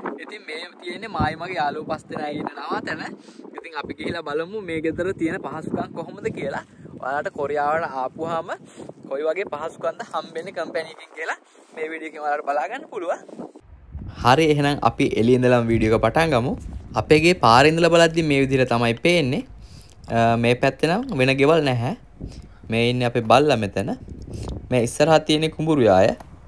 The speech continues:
මේක දැන් නම් හාලා තියෙන්නේ. ඉස්සරහට වගා කරන්න පටන් ගන්නවා. මේ සීත කාලේ හින්දා මේ දවස්වල මුකුත් නැහැ මේකේ. හෙලෝ.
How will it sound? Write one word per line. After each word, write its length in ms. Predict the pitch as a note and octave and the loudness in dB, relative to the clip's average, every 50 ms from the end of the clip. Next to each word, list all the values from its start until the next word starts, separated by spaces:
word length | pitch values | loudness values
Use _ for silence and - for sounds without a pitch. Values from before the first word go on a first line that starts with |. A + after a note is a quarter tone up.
| - - - - - - - - | -16 -16 -16 -14 -14 -14 -12 -6
මේක 180 | - A#2+ C3 C3 | -2 2 4 6
දැන් 200 | B2+ A#2+ A#2 B2+ | 6 6 6 6
නම් 140 | C3 D3 D3+ | 4 2 2
හාලා 360 | C3 B2+ A2+ A#2 B2+ C#3+ D3 | 4 6 8 8 8 8 6
තියෙන්නේ. 400 | D3 D#3 D3+ C#3 A#2 A#2 - C4+ - - - - - - - - - - - - - - | 4 4 4 4 4 2 0 -4 -6 -10 -18 -20 -20 -20 -20 -20 -20 -20 -20 -20 -14 -8
ඉස්සරහට 420 | - A#2 - - B2 B2 B2 A#2+ | -8 -2 4 4 6 8 8 8
වගා 240 | A#2 A2+ A2+ A2+ A#2 | 8 8 8 8 8
කරන්න 280 | A#2 B2 A#2 A2+ A#2 A2+ | 8 6 4 4 4 2
පටන් 320 | A2+ A2 - A2 A2 A2+ | 0 2 2 2 2 4
ගන්නවා. 320 | A2+ A2 G#2+ A#2 C#3 - D4 D4 - - - - - - - - - - | 4 2 2 2 0 -2 -2 -4 -8 -12 -20 -20 -20 -20 -20 -20 -18 -8
මේ 140 | - C#3 C#3 | -2 -2 -2
සීත 240 | - - C3+ C#3 E3 | 0 0 0 2 4
කාලේ 300 | D#3+ F3 E3 E3+ E3+ E3+ | 6 8 8 8 6 4
හින්දා 240 | F3 F3 F3 F3 E3+ | 2 2 2 2 2
මේ 140 | D#3 C3+ C3+ | 2 4 6
දවස්වල 380 | C#3+ D3 D3+ - - D#3+ D#3+ D#3+ D3+ - - | 6 6 6 4 0 2 2 2 2 0 -2
මුකුත් 340 | - C#3 B2+ C#3+ C#3+ C#3+ - | -6 -4 0 2 2 2 2
නැහැ 200 | C3+ C3+ C#3+ C3+ | 0 2 2 4
මේකේ. 320 | B2 G#2 G2+ - - C4 - - - - - - - - - - - - - - - | 4 2 0 0 -2 -2 -2 -4 -16 -20 -20 -20 -20 -20 -20 -20 -20 -20 -20 -12 -4
හෙලෝ. 280 | - B2 C#3 D3+ D#3+ | 0 4 6 8 8